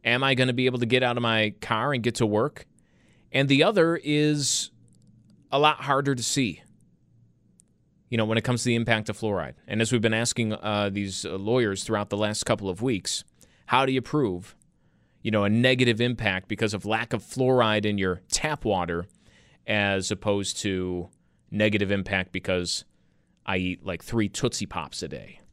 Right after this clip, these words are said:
Like, I, I feel like that's probably difficult to really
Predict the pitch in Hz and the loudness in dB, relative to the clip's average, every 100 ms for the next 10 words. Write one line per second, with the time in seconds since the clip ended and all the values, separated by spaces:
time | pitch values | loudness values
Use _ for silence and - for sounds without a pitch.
0 | - _ _ _ _ - 85 85 69 92 | -20 _ _ _ _ -14 -8 -8 -6 -8
1 | - 131 107 95 98 - - - 120 107 | 0 2 2 -2 -6 -6 -12 -6 -2 -2
2 | 107 101 98 90 87 _ _ _ _ _ | -4 -4 -2 -4 -6 _ _ _ _ _
3 | _ _ _ 101 95 - 110 107 - 90 | _ _ _ -12 -2 2 2 0 -6 -6
4 | 80 - - - _ _ - 113 98 107 | -8 -10 -16 -18 _ _ -4 -2 2 2
5 | 98 90 | 2 0